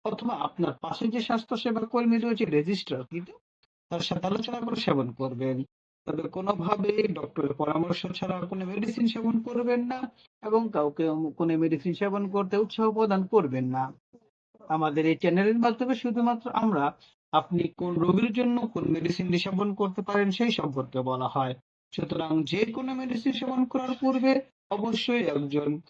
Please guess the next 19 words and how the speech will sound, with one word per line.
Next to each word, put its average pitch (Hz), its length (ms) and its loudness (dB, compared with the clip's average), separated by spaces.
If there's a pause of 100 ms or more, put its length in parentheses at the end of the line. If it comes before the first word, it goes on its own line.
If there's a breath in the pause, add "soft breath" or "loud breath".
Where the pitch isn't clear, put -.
(260)
অভিজ্ঞ 185 380 0
ডক্টরের 143 480 -2
পরামর্শ 156 540 -4
নিন। 127 360 0 (1120)
ভিডিওটি 175 480 4 (100)
যদি 208 140 4
আপনার 143 360 2
ভালো 151 300 4
লাগে, 151 320 2 (200)
ভালো 165 240 6
লাগে 208 280 4
এবং 208 220 2
উপকারী 220 420 2
মনে 220 200 4
হয়, 247 200 2 (400)
তাহলে 202 200 6
অবশ্যই 226 480 6
বন্ধুদের 147 380 4
সাথে 160 300 0